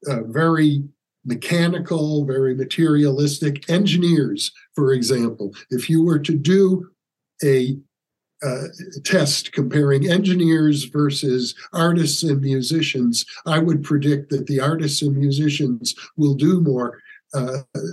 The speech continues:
show more psychic functioning in the laboratory. The engineers are likely to show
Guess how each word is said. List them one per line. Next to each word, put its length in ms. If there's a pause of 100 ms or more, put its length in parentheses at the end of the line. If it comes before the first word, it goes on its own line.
(200)
show 300
more 240
psychic 540
functioning 640
in 180
the 100
laboratory. 760 (220)
The 140
engineers 800 (380)
are 140
likely 720 (460)
to 80
show 420